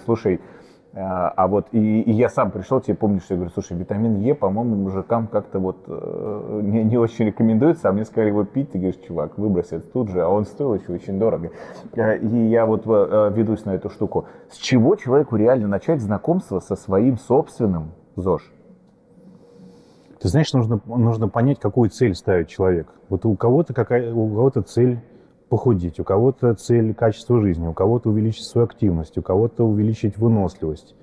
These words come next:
Speaker 2: а, у кого-то жить до ста двадцати лет.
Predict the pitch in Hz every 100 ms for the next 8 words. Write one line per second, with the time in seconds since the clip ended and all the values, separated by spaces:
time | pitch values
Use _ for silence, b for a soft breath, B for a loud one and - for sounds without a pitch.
0 | B B B B - 92 92 90 90 90
1 | 90 90 90 107 131 - 113 92 120 98
2 | 98 - 110 98 95 - 113 101 76